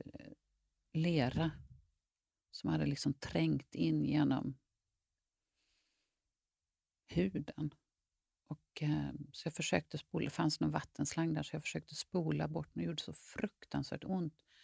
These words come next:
Försökte spola bort, eh, på mitt ben och mina händer. Och, men du vet, det var som nålar som hade gått in i kroppen.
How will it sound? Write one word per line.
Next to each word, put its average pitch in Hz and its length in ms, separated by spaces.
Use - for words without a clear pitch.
Försökte - 300
spola 151 520
bort, 156 480
eh, 151 180
på - 200
mitt 156 220
ben 156 480
och 156 200
mina 165 180
händer. 151 760
Och, 143 80
men 170 80
du 160 60
vet, 156 140
det - 80
var 160 200
som - 400
nålar 160 720
som - 180
hade 156 160
gått 151 240
in 156 180
i - 20
kroppen. - 460